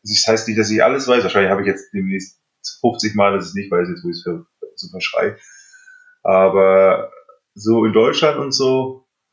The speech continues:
ich glaub, da, da bin ich immer ganz gut dabei gewesen, weil ich dann doch immer viel so nebenbei mal lese und auch sportlich interessiert bin über alle Sachen so hinweg.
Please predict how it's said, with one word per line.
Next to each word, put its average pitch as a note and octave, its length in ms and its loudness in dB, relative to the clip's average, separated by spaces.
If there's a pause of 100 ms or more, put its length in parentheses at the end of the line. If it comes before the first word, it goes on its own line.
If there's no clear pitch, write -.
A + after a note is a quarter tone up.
(220)
ich A2 160 -10
glaub, A#2 200 2
da, A2 300 4
da G#2+ 500 2
bin A2+ 100 -8
ich A2+ 140 -8
immer A2 100 2
ganz A2 240 0
gut A2+ 100 -12
dabei G#2 300 4
gewesen, F2 360 0
weil B2+ 120 2
ich - 60 -4
dann G2+ 160 0
doch - 200 -8
immer G2+ 140 -6
viel A2 220 0
so G#2 120 -4
nebenbei G2 340 0
mal F#2 200 0
lese A#2 320 2
und - 100 -4
auch E3+ 140 -2
sportlich - 360 0
interessiert - 420 -2
bin E2+ 160 -6
über E2 240 -4
alle F2 180 2
Sachen E2+ 260 -8
so - 240 -20
hinweg. E2 220 -8